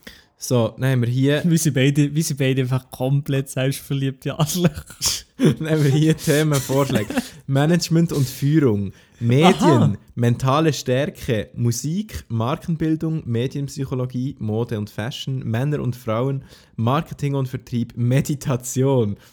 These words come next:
Speaker 1: Moderation, Markttrends, Medizin, Motivation und Erfolg. Über was möchtest du gerne reden von diesen Themen?
Speaker 2: Also die Themen, die sind alle sehr gut und passen auch gut zu unserem Podcast, vor allem,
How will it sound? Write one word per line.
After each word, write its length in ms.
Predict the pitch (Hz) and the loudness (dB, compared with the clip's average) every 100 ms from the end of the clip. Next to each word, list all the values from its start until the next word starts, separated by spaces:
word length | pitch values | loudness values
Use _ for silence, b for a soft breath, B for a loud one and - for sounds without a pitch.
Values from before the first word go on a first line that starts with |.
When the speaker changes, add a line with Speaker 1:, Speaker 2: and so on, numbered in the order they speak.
| b | b
Speaker 1:
Moderation, 840 | 120 127 151 139 135 - 131 107 98 | -2 0 2 0 -2 0 0 0 -2
Markttrends, 800 | 110 113 139 - - 120 101 - | -2 -2 -2 -6 -6 -4 -4 -6
Medizin, 580 | 101 101 104 - 131 147 | -8 -8 -10 -6 -4 -4
Motivation 680 | 104 107 110 98 - 107 127 | -6 -6 -6 -8 -6 -2 -2
und 160 | - | -4
Erfolg. 500 | 104 - 95 101 95 - B B B B B _ - | -8 -6 -4 -4 -4 -12 B B B B B _ -8
Über 220 | 127 117 | -4 0
was 200 | 127 151 | 0 0
möchtest 320 | 139 - 143 | -2 -2 -6
du 40 | |
gerne 260 | 135 131 131 | -2 -2 0
reden 200 | 101 110 | -2 -6
von 100 | 110 | -6
diesen 220 | 110 117 | -4 -4
Themen? 400 | 110 107 101 113 170 - - - _ _ _ _ _ _ - B B - | -4 -6 -2 0 -2 -6 -20 -20 _ _ _ _ _ _ -20 B B -2
Speaker 2:
Also 260 | 143 127 | 0 0
die 140 | 139 147 | -2 0
Themen, 640 | 160 156 180 214 220 - 160 | 2 4 6 4 2 -2 -6
die 80 | |
sind 160 | 160 170 | -2 0
alle 160 | 156 156 | 2 0
sehr 340 | - 160 202 | 2 2 2
gut 320 | 165 175 214 | 2 2 2
und 300 | 185 151 147 - - | 2 -2 -4 -14 -6
passen 300 | 165 160 - | -2 0 0
auch 80 | 160 | 0
gut 240 | 156 190 196 | 2 0 2
zu 100 | 180 | 2
unserem 200 | 185 175 | 2 2
Podcast, 560 | 151 170 - 202 - | 0 0 -2 -2 -4
vor 180 | - 139 | -4 0
allem, 260 | 139 160 | 2 2